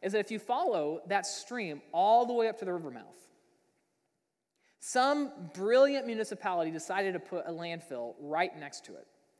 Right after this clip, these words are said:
And for the last, the last ten, fifteen years, trash has been slowly but surely seeping into that river and flowing downstream." And his friend's like, "Well, dang.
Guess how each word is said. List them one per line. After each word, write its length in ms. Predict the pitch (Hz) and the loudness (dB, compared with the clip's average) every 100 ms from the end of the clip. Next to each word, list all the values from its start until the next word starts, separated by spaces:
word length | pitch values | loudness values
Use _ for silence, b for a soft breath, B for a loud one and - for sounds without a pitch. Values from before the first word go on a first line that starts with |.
| _ b b | _ b b
And 120 | 202 | -2
for 120 | 247 | 2
the 80 | 240 | 4
last, 400 | 226 262 - - - - - | 6 6 4 -6 -12 -14 2
the 60 | |
last 200 | 220 247 - - | 4 4 0 -10
ten, 220 | - 262 | -4 -4
fifteen 400 | 262 240 240 220 | -4 -8 -6 -6
years, 460 | 220 233 120 - - B B | -2 -2 -2 -8 -16 B B
trash 360 | - 269 320 277 | -4 2 2 2
has 100 | 208 | -4
been 120 | 202 | -6
slowly 360 | 180 - 247 269 | -4 -2 0 0
but 120 | 220 | -2
surely 300 | - 262 170 | 0 -2 -2
seeping 460 | - - 269 269 233 | -4 -6 -6 -6 -8
into 160 | 202 | -6
that 160 | 202 175 | -4 -2
river 320 | 233 175 135 B B | -2 -4 -8 B B
and 160 | 196 190 | -4 -4
flowing 480 | - 240 269 277 | -4 -2 0 0
downstream." 640 | 247 226 214 - 233 214 123 | 0 0 -2 -8 -6 -6 -8
And 100 | 110 _ _ _ _ _ _ _ _ _ _ _ _ _ _ _ _ _ _ _ _ _ _ _ _ _ _ _ _ _ _ _ _ _ - | -14 _ _ _ _ _ _ _ _ _ _ _ _ _ _ _ _ _ _ _ _ _ _ _ _ _ _ _ _ _ _ _ _ _ -12
his 100 | - | -6
friend's 180 | 254 | -2
like, 160 | 214 175 - - - - _ _ _ _ _ _ _ _ - | 0 0 -4 -20 -20 -20 _ _ _ _ _ _ _ _ -12
"Well, 80 | 220 | -10
dang. 360 | 254 269 120 | -8 -10 -14